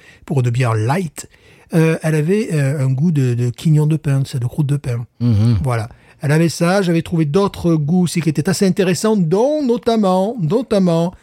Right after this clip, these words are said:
Speaker 1: ce côté, euh, un peu écorce d'orange, zeste d'orange, tu vois, que, qu'on, qu'on pouvait
Speaker 2: Mhm.
Speaker 1: retrouver aussi. Donc j'imagine avec ce bouchon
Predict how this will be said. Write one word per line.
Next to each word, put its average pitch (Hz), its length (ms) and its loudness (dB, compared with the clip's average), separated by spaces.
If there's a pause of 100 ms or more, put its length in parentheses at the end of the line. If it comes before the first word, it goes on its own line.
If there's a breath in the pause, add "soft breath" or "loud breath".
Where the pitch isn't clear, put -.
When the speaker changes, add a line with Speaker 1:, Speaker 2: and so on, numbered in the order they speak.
Speaker 1:
ce - 160 -4
côté, 190 520 0
euh, 156 260 0 (400 soft breath)
un 165 140 0
peu 185 240 2
écorce 175 360 -2
d'orange, 165 440 2
zeste 175 320 -2
d'orange, 156 500 2
tu - 140 -6
vois, 151 200 2
que, 160 140 -2
qu'on, 143 240 0
qu'on 147 140 -2
pouvait 247 200 -2
Speaker 2:
Mhm. 262 60 0
Speaker 1:
retrouver 226 400 2
aussi. 175 460 -2 (500 soft breath)
Donc 208 220 0
j'imagine 240 560 0
avec 190 280 0
ce - 120 -4
bouchon 208 640 0